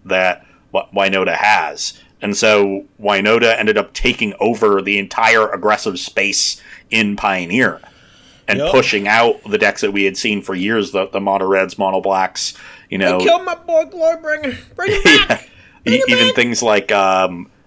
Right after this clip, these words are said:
Speaker 1: you know, the, the previous sort of removal check decks, like, and Soul, you know, that, that's never gonna be on, on, on par with, with what Winota can do, because they just don't have the same level of resilience and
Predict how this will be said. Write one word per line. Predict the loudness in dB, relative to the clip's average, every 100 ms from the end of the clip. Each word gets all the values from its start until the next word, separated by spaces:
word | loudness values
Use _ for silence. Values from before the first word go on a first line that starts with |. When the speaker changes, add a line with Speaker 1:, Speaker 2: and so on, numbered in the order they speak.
| _
Speaker 1:
you | -2
know, | 2 0
the, | -2
the | -2 -4
previous | 0 2 4 2
sort | 4 2
of | 0
removal | -2 2 2
check | 2 0 0
decks, | 2 0 0 -2
like, | -2 0
and | -4 -4
Soul, | 0 4 4 4 0 _ _ _ _ -6
you | -2
know, | 0 0 -2 -4 -8 _ _ _
that, | -2 0
that's | -2 2
never | 2 2
gonna | 0 0
be | 0
on, | 0 -2
on, | -2 -2 -2
on | -4 -2
par | -2 0 0
with, | -2 -4 -2
with | -2 -2 -6 -16 -14
what | -6 -4
Winota | -2 0 2 0
can | -2 -6
do, | -4 -4
because | -4
they | -4
just | -4 -4
don't | -6 -4
have | -4
the | -4
same | -4 -4
level | -4 -2 -2 -2 0
of | 0 0 -2 _ -20 _ _
resilience | -2 2 2 2 0 -4 -6 -6 -2
and | 0 0 -4